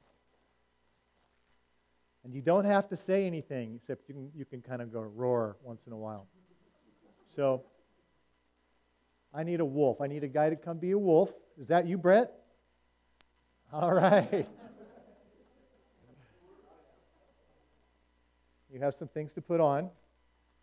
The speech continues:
And I need, um, somebody who's really cool to be a hired hand. And you don't have to say anything either. John, okay. Hired hand.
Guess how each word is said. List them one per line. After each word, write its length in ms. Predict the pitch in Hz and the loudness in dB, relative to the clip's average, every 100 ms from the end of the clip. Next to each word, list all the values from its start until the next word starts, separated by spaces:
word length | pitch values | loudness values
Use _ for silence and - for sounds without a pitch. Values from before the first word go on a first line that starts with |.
| _ _ _ _ _ _ _ _ _ _ | _ _ _ _ _ _ _ _ _ _
And 400 | 147 160 196 202 196 180 | -4 2 4 4 2 -4
I 160 | 165 | -2
need, 400 | 175 185 208 202 170 _ - | 0 2 2 2 -2 _ -6
um, 300 | 147 135 135 _ _ _ _ _ _ _ _ _ _ | -2 -2 -4 _ _ _ _ _ _ _ _ _ _
somebody 320 | - 165 202 180 | -6 0 2 4
who's 160 | 170 | 2
really 220 | 175 185 | 2 2
cool 380 | 180 - 202 202 | 0 0 6 6
to 60 | 180 | 6
be 140 | 165 | 2
a 80 | 156 | 0
hired 340 | 151 160 185 | 2 2 2
hand. 420 | 175 160 160 208 - _ _ _ _ _ _ _ _ _ _ _ _ _ | 0 0 0 0 -4 _ _ _ _ _ _ _ _ _ _ _ _ _
And 120 | 131 135 | -12 -4
you 120 | 220 | 2
don't 120 | 233 | 2
have 120 | 170 | 2
to 80 | 147 | -2
say 180 | - 151 | -4 -4
anything 320 | 160 160 170 | -2 -6 -4
either. 500 | 190 202 147 185 214 - _ _ _ _ _ _ _ _ _ _ _ - | -2 2 4 2 0 -10 _ _ _ _ _ _ _ _ _ _ _ -12
John, 380 | 123 143 170 208 - 139 | -2 0 2 0 -12 -16
okay. 340 | 135 - 151 196 _ _ _ _ _ _ _ _ _ _ _ _ _ _ - | -10 -2 -2 -2 _ _ _ _ _ _ _ _ _ _ _ _ _ _ -6
Hired 280 | 143 165 | 0 0
hand. 400 | 156 147 147 185 | 0 -2 -2 -6